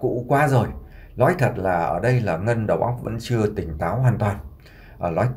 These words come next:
nói đúng nó là như vậy. Và hôm qua ấy, bác có nghe Ngân nói không? Hôm qua Ngân nói rằng nếu mà bác không chấp nhận, không chịu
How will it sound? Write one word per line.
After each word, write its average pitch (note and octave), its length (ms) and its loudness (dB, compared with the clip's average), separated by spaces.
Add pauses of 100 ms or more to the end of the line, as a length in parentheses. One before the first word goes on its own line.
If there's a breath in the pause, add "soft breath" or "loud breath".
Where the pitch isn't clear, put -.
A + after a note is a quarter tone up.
(100)
nói G2+ 240 2
đúng A2+ 160 0
nó D#3+ 80 0
là G2 200 -2
như G2+ 80 -4
vậy. A2+ 140 4 (480 loud breath)
Và A#2+ 120 10
hôm E3 280 4
qua E3+ 260 4
ấy, F#3 100 -6 (220)
bác F3 200 -2
có F3 100 0
nghe D#3+ 220 -2
Ngân D#3 180 -2
nói C#3+ 180 -2
không? D#3+ 240 -4 (640 loud breath)
Hôm F#3 200 6
qua F3 220 6
Ngân F3 160 0
nói F3 140 -2
rằng G2 380 0 (520 loud breath)
nếu A#2+ 340 4
mà A#2+ 260 2
bác D3 280 -2
không D#3+ 440 0
chấp G#3+ 180 -4
nhận, G#2 440 2
không E3+ 240 -2
chịu - 180 -4